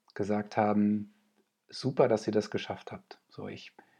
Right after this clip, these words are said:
ich hab mir das so oft gewünscht, nicht abhängig davon zu sein.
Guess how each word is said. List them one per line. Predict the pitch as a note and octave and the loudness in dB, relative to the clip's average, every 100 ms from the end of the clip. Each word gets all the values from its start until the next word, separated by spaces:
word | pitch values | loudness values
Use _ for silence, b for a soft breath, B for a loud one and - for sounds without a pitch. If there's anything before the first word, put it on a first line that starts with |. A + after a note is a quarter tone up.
| b | b
ich | - | 0
hab | B2+ B2+ | 2 4
mir | A#2 | 2
das | A2 | 2
so | - - G#2+ B2+ | 0 -10 2 2
oft | A#2+ - - | 4 -4 -6
gewünscht, | G#2 G#2+ F#2+ - - | -2 0 0 -6 -8
nicht | A2+ A2+ - | -4 -4 -4
abhängig | G#2 G#2+ F#2+ F#2+ | -8 -6 -8 -8
davon | G2+ F#2+ F#2+ | -10 -10 -14
zu | F#2 | -12
sein. | F#2+ F#2 F#2+ | -12 -12 -12